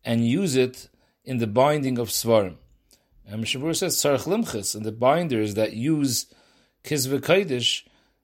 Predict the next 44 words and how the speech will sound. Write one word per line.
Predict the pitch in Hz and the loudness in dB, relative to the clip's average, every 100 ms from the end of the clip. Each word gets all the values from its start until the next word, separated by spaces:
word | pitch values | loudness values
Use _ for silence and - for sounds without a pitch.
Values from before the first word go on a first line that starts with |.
| _ _ - - | _ _ -14 -2
for | 131 | 0
the | 123 | 2
binding, | 117 147 202 165 127 | 4 4 4 0 -4
it's | 123 139 | -4 -4
a | |
problem. | 123 196 208 113 | 0 2 2 -2
They're | 113 | -2
being | 127 131 | 0 0
ma'abed, | 131 196 147 120 - | 2 2 0 -2 -6
kizvah | - 120 131 | -6 -4 -4
kodesh. | 139 196 175 117 | -2 -2 -2 -4
And | 113 | -4
like | 107 | -4
we | 117 | -4
said | 131 127 | -2 -2
before, | 123 117 113 | -4 -2 -2
you're | 110 107 | 0 -2
over | 131 139 | -2 -2
the | 135 | 0
lav, | 160 196 113 | 2 2 2
the | 110 | -2
sasan, | 147 165 - | 2 2 0
ken | 120 113 | -6 -4
Hashem | - 123 | -4 -4
Elokeichem. | 127 135 156 - 127 - _ _ _ | -4 -2 -2 -2 -6 -14 _ _ _
Even | - 165 | -10 -8
if | 151 131 | -6 -6
you're | 135 | -4
nizar | 160 147 | -2 -2
not | 139 143 | -2 -2
to | 139 | -4
be | 127 | -4
moichik | 139 147 143 | -2 -2 -4
any | 143 139 | -6 -2
shemus, | 127 226 226 101 - | 0 0 -2 -6 -8
but | 107 | -8
the | 107 | -6
ma'aser, | 143 190 - | -2 -2 -2
you're | 120 | -2
being | 117 123 | 0 2
moired | 143 202 123 117 | 4 2 0 -4
from | 120 123 | -6 -8
its | - | -6
kedusha. | 147 220 - | -6 -2 -4